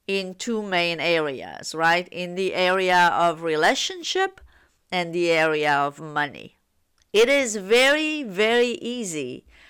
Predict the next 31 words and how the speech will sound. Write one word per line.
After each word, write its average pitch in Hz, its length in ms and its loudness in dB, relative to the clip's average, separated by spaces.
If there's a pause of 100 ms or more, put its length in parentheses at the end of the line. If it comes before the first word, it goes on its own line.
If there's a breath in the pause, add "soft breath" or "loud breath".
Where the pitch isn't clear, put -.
(220 soft breath)
in 208 300 -4
those 220 400 2
two 226 320 -2
areas 185 800 2
to 262 200 -8
feel 269 720 2
that 214 320 2
we 247 220 0
are 214 300 4
such - 720 -4
a 302 60 -8
victim. - 560 -10 (400)
But 240 440 2
the 269 140 0
thing 277 380 -4
is, - 680 -10 (680)
it 226 240 2
will 247 300 4
change 185 920 -4
very 233 580 4
quickly 202 540 -2
for 120 300 -8
you. 82 280 -14
Trust - 600 0
me, - 320 -20 (200)
very 254 500 2
quickly 220 580 0
for 107 320 -8
you. 78 260 -12 (480 soft breath)
The 196 240 2
minute 294 840 0